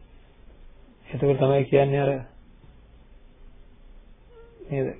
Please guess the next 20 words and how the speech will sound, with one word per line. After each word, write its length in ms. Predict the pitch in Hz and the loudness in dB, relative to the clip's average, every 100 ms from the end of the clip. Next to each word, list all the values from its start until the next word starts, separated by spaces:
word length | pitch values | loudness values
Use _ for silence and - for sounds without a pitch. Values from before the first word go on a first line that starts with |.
| - 147 | -14 -2
ගත්තු 400 | 127 120 - 127 | 0 0 -2 -2
මනුස්සයා 680 | 123 120 117 - 117 117 120 | 0 0 -4 0 2 4 2
අමාරුයි 880 | 117 131 131 131 127 127 123 123 131 | 2 2 2 0 0 0 -2 -2 -4
කියන්නේ 380 | 151 143 135 127 - - - - - | -6 -6 -6 -8 -10 -12 -12 -12 -4
ඒකයි. 500 | 120 - - - - | -4 -2 -4 -2 -4
<laughs> 560 | - - - - - 131 | -4 -14 -18 -18 -2 4
නඩත්තු 380 | 127 147 143 160 | 8 8 8 0
කරන්න 340 | - 143 127 | 4 4 4
හම්බෙන්නේ. 560 | 120 139 117 - - - - - - - - | 2 0 -2 -2 -6 -10 -14 -18 -18 -18 -2
නඩත්තු 460 | 127 139 156 - 165 | 4 10 8 8 6
හරිය 280 | 135 135 131 | 8 8 4
අපහසුයි. 560 | 127 107 113 135 - - - - - - | 0 -2 -2 -2 -4 -6 -14 -20 -20 -20
සමහර 380 | - 120 123 123 | -6 2 2 4
අයගේ 240 | 120 123 | 2 0
නඩත්තු 380 | 120 117 - 139 | -2 -2 -2 -2
බොහොම 280 | 117 123 127 | 0 0 -2
අමාරුයි. 400 | 123 123 131 - - - - - - - - - - - - - | -6 -10 -12 -14 -20 -20 -20 -20 -20 -20 -20 -20 -20 -20 -20 -8
හ්ම්, 220 | 135 156 | -6 -4
ඒ 140 | 135 | -4
කට්ටියට 440 | 123 120 - 120 | 0 -2 2 2